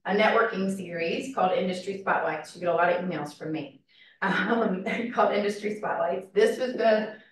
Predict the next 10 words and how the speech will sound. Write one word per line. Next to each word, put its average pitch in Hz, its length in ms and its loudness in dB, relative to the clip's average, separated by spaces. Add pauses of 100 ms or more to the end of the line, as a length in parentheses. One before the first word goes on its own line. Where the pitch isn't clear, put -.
(340)
twenty 254 420 2
twenty, 240 480 2
twenty 233 220 0
twenty-one 226 480 2
year. 240 580 2
This 214 120 -2
is 214 260 -6
twenty-one, 208 800 -2
twenty-two - 480 -6
year. 233 800 0